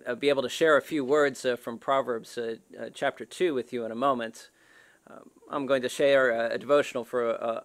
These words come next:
a wee bit, uh, but if you wish to call in at the end, uh, you're welcome. Uh, as I'm live here at the studio, uh, the phone number here is zero two zero, three three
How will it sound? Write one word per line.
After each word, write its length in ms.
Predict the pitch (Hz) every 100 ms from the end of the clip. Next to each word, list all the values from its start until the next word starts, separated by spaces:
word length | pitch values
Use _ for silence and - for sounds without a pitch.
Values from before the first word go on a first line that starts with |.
| 123
a 40 | 131
wee 200 | 170 175
bit, 360 | 123 131 -
uh, 140 | 135 123
but 160 | 127
if 160 | 123 -
you 80 | 135
wish 180 | 143 -
to 40 |
call 300 | 123 135 135
in 160 | 135 127
at 140 | 120
the 140 | 120 131
end, 380 | 135 127 120 120
uh, 260 | 117 117
you're 260 | 117 113 113
welcome. 440 | 123 135 170 165 - _ _ _ _ -
Uh, 140 | 220
as 140 | 165 117
I'm 180 | 113 113
live 360 | 127 135 135
here 280 | 127 123 120 131
at 140 | 143
the 60 | -
studio, 580 | - 127 117 117 120 127 - _ -
uh, 80 | 117
the 80 | 113
phone 240 | - 139
number 240 | 127 117 117
here 260 | 120 120
is 220 | 113 113 127
zero 300 | 131 127 120
two 260 | - 123
zero, 480 | 107 139 135 127 123 _ _ _ _ _ _
three 260 | - 156 147
three 560 | - 123 127 123 120